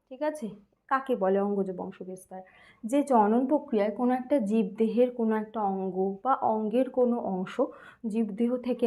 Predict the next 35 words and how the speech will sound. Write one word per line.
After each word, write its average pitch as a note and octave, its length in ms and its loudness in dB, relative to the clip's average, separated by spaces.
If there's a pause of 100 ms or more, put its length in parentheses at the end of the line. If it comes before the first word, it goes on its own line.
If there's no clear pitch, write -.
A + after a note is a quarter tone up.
(140)
আলাদা F3+ 260 4
হয়ে A3 240 4
যাচ্ছে G#3 300 2
এবং D4+ 120 -2 (120)
সেখান E4+ 300 2
থেকে E4+ 180 0
একটা D4 140 -2 (120)
নতুন A3+ 220 0 (100)
উদ্ভিদ G#3+ 320 -4 (360)
বা G#3 80 -2 (120)
নতুন G#3+ 220 -2 (140)
জীব G3+ 140 0 (120)
সৃষ্টি G3+ 360 0
করছে, F#3+ 220 -4 (140)
তাকে G#3 240 2 (140)
অঙ্গজ G3+ 320 2 (180)
বংশ G3 200 -2 (160)
বিস্তার G3+ 360 -6
বলে। F3 260 -4 (280)
মানে D#4 160 -6 (180)
অঙ্গ B3 280 2
থেকে C4+ 380 -2
যে B3 120 4 (100)
বংশ F#3+ 280 -2
বিস্তার A3 440 -2 (100)
হচ্ছে। - 260 -8 (200)
এই D4 120 0
যে D#4+ 140 4
অঙ্গজ A#3 260 2 (120)
বংশ A3+ 220 2
বিস্তার B3 380 -2
প্রধানত A#3+ 440 0 (120)
দুই G3 200 0
প্রকার, F#3 260 -6 (440)
একটা A#3+ 140 0